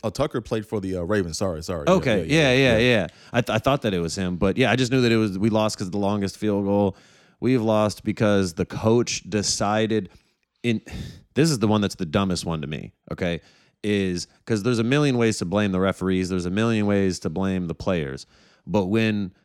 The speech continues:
Speaker 2: the co-, when, when, when it's, like, agreeable that the coach made a fuck up, that's what drives me insane.
Speaker 1: Mm-hmm.
Speaker 2: Before the, we have the playoff rules that we have now, years ago,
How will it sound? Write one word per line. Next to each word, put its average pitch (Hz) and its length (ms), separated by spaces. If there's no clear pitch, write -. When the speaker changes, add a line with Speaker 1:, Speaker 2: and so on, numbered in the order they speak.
Speaker 2:
the 95 100
co-, - 300
when, 113 180
when, 104 380
when 120 160
it's, 143 180
like, 113 340
agreeable 110 760
that 123 160
the 139 80
coach 131 340
made 139 160
a 131 60
fuck 143 260
up, 139 180
that's 117 280
what 95 220
drives 85 400
me 87 100
insane. 78 400
Speaker 1:
Mm-hmm. 90 360
Speaker 2:
Before 151 640
the, 104 400
we 107 240
have 113 200
the 104 60
playoff 113 400
rules 110 320
that 101 140
we 101 100
have 101 260
now, 82 460
years 127 360
ago, 101 480